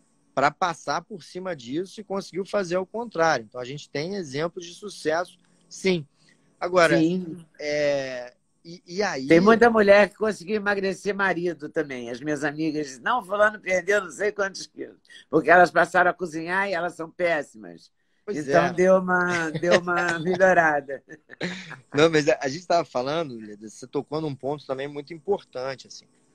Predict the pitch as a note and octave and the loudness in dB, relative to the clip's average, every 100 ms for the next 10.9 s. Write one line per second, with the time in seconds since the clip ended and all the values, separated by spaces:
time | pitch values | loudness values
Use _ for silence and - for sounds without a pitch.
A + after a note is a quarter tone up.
0 | _ B2+ B2 D3 D3 A#2+ A#2 F#3 F3+ D3+ | _ -6 0 4 2 0 -2 0 0 -4
1 | - _ - F3+ F3 E3 F#3 F3 E3+ F3+ | -6 _ -10 -10 -8 -8 -8 -8 -8 -6
2 | B3+ F4+ F4 C4+ C3+ C3+ D#3+ A3 _ _ | -6 -8 -2 0 2 0 -2 -6 _ _
3 | _ _ _ B2+ D#3+ E3+ C#3+ C3+ _ - | _ _ _ -8 -4 -2 -2 -6 _ -8
4 | E3+ A3 G#3 F#3+ F3 F#3+ G3 G#3 D3+ D3 | -6 -4 -6 -8 -6 -4 -2 -2 -2 -4
5 | D#3 G#2+ - B2 D#3+ E3 _ _ _ _ | -4 -8 -12 -8 -8 -10 _ _ _ _
6 | - A#2 A#2 A#2+ A#2 A2+ A2+ A2+ A#2+ B2 | -10 -6 -4 -4 -4 -6 -8 -8 -8 -6
7 | - D#3+ D#3 F#3+ G3 A#3 C4 A3+ D3+ F3+ | -4 0 2 0 -2 -4 0 0 2 -2
8 | G3 G3+ - A#3+ G3 F3 G3+ D#3 B2+ B2+ | -4 -10 -2 4 4 4 2 -4 -12 -14
9 | - B2 A#2+ G#2+ G#2 B2+ B2 D3+ G3+ G3 | -12 -12 -12 -18 -12 -10 -8 -8 -8 -8
10 | D#3 F#3 F3 - E3 F3+ F3+ G3+ | -8 -8 -10 -12 -6 -6 -4 -8